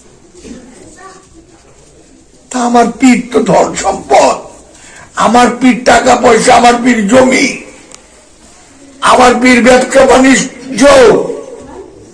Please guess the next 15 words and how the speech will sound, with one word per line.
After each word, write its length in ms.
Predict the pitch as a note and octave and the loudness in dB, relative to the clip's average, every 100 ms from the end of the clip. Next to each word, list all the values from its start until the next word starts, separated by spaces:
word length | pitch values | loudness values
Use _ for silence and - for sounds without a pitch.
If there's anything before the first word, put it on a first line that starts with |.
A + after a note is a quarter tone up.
| - - - _ _ - _ | -20 -20 -20 _ _ -20 _
আপনি 300 | - - C4+ | -4 -2 -2
পীর 340 | G#3+ D4 C#4+ - | -2 -2 0 2
ছাড়া 200 | C#4+ C#4+ | 2 4
একটা 300 | C#4 C#4 C4+ | 2 0 2
মানুষও 400 | C#4 C4 G#3 A#3 | 2 2 2 2
পাবেন 280 | G3 D#3 - | 2 0 -6
না। 160 | F3+ - - G4 G4 F#4+ F#4+ G4 - - - _ D4 D4 E4+ - - - - - - | -12 -18 -20 -20 -20 -20 -20 -20 -20 -20 -20 _ -20 -20 -20 -20 -20 -20 -20 -20 -8
প্রতিটা 400 | - C#4 D4+ D4+ | -2 0 2 2
মানুষ 260 | C#4+ C#4 C#4 - C#4+ | 4 2 0 -2 -2
পীরের 260 | B3 A#3+ A3+ | 2 2 0
পূজা 240 | G#3+ F3 | -2 -2
করে, 300 | - - - - - - - - - C4+ | -2 -4 -6 -6 -12 -20 -20 -20 -18 -6
যে 160 | D4 E4 E4 | 0 2 2
পীরের 280 | E4 D#4 D4+ D4 | 2 2 2 2
পূজা 260 | C4+ A#3+ | 0 2